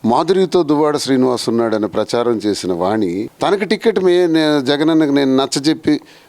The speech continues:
వచ్చేటట్లు చేసిన తర్వాత ఈ సబ్జెక్ట్ మానేసింది, ఇంకా మరి లేదు. మరి అది తప్పు కాదు. అప్పుడు దీని అర్థం ఏంటి? టికెట్ అన్నదే ప్రధానం, నేను ఎలా పోతున్నా అనవసరం. భర్త టికెటా, బ-, కుటుంబమా వ్యవహార టికెటా?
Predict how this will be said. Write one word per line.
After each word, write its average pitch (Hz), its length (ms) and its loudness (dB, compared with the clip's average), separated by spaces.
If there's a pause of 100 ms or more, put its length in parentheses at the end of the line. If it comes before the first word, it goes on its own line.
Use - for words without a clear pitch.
(120)
వచ్చేటట్లు 139 600 0
చేసిన 135 260 0
తర్వాత 98 560 -4 (520)
ఈ 170 40 0
సబ్జెక్ట్ 180 360 -2
మానేసింది, 156 420 -6 (200)
ఇంకా 127 120 -4
మరి 151 140 0
లేదు. 131 200 -2 (760)
మరి 147 100 2
అది 143 120 -4
తప్పు 165 160 -4
కాదు. 117 200 -2
అప్పుడు - 260 -8 (560)
దీని 135 160 2
అర్థం 135 240 0
ఏంటి? 139 360 0 (400)
టికెట్ - 340 -4
అన్నదే 90 320 0
ప్రధానం, 131 460 -2 (540)
నేను 113 220 2
ఎలా 107 180 0
పోతున్నా 104 540 -2
అనవసరం. 139 400 -4 (200)
భర్త 190 500 -4 (300)
టికెటా, 151 480 0 (440)
బ-, 131 160 0
కుటుంబమా 180 680 0 (360)
వ్యవహార 151 400 0
టికెటా? 135 600 -2